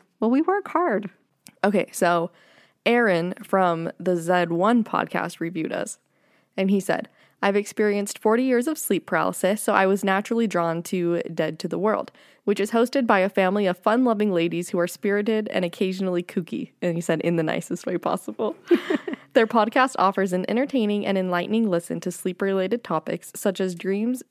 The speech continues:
Speaker 2: and related phenomena, as well as the paranormal. And Lexi, Tosh, and Mama Don delve surprisingly deep into their subjects without ever boring you to sleep. I'm a big fan, and you can consider me a part of the dream team."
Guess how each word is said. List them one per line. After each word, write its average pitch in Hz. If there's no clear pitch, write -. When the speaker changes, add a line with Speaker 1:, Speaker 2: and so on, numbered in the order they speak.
Speaker 2:
and 185
related 190
phenomena, 165
as 175
well -
as 165
the 175
paranormal. 180
And 190
Lexi, 214
Tosh, 190
and 196
Mama 190
Don 175
delve 196
surprisingly 254
deep 208
into 220
their 269
subjects 170
without 196
ever 180
boring 165
you 165
to 170
sleep. -
I'm 214
a 214
big 262
fan, 175
and 185
you 180
can 196
consider 202
me 226
a 180
part 170
of 170
the 190
dream 185
team." -